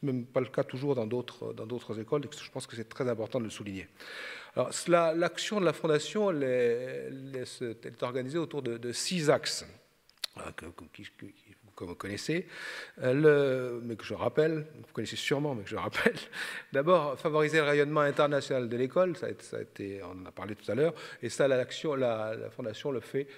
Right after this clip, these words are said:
essentiellement à travers des bourses et des prêts d'honneur, soit pour des étudiants étrangers quand ils viennent, quand ils viennent étudier à l'École des Ponts, dans le cadre d'échanges, soit pour des étudiants français, euh, qui vont poursuivre des études à l'international avec, et qui ont sou-, souvent des,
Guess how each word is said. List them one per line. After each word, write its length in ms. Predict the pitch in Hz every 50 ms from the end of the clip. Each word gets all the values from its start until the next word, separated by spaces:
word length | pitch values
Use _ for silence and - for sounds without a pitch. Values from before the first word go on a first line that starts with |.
| - - -
essentiellement 500 | 143 - - 139 - - 139 135 143 139
à 60 | 127
travers 260 | - - 127 120 117
des 120 | 113 113
bourses 600 | 110 117 143 165 139 - - - - - - - - - _ -
et 80 | 139
des 140 | 127 127 120
prêts 200 | - - - 123
d'honneur, 440 | 110 87 117 131 143 151 170 170 - - - - - -
soit 340 | - - - 180 185 175
pour 180 | 180 - 139 135
des 200 | 127 131 123 131
étudiants 300 | 127 139 131 123 135 127
étrangers 640 | 127 127 131 - 131 127 117 127 139 135 127 131 - - - - _ -
quand 160 | 117 113 -
ils 80 | 117 110
viennent, 520 | 110 127 135 127 113 110 107 101 98 101 -
quand 80 | 117 107 104
ils 40 | 107
viennent 200 | 113 123 113 110
étudier 300 | 107 123 120 117 123 117
à 20 |
l'École 260 | 107 101 - 110 101
des 100 | 95 113
Ponts, 220 | 113 - 160 180 170
dans 80 | 131
le 80 | 107 104
cadre 220 | - - 104 95
d'échanges, 320 | 95 92 - - 160 170 - - - -
soit 240 | - - - 160 147
pour 160 | - 147 139
des 160 | 127 120 117
étudiants 300 | 135 127 - 123 127 120
français, 580 | 113 - - - 139 131 - - 156 156 165 160 - - - - - - _ -
euh, 280 | 123 120 117 110 113 113
qui 200 | 113 113 - 127
vont 200 | 113 131 139 143
poursuivre 360 | 120 - 127 - - 147 135
des 160 | 117 120 117
études 240 | 123 117 - 160 139
à 60 | 131
l'international 640 | 120 117 104 120 110 107 - - 117 120 135 143 131
avec, 260 | 117 104 107 - -
et 100 | 123 110
qui 120 | - - 120
ont 80 | 113
sou-, 540 | 107 - - - - 123 107 104 104 101 98 90
souvent 460 | - - - 113 101 104 120 127 117
des, 160 | 95 92